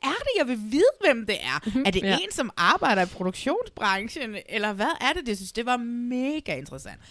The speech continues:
Speaker 1: Det er næsten
Speaker 2: Ej, det
Speaker 1: mere
Speaker 2: er spændende.
Speaker 1: spændende end selve forræder. <laughs>
Speaker 2: Ja,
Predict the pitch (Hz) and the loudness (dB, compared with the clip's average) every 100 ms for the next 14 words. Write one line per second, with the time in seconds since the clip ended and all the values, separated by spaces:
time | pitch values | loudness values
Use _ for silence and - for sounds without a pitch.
0 | - 262 262 262 254 220 262 - 196 175 | -6 2 4 4 0 2 2 4 4 6
1 | 165 165 190 220 220 180 156 160 160 147 | 4 2 0 -2 -2 -4 -6 -6 -10 -10
2 | 135 101 143 - _ - 339 - - - | -10 -10 -12 -14 _ -2 -2 -2 -4 -2
3 | - 143 | 4 6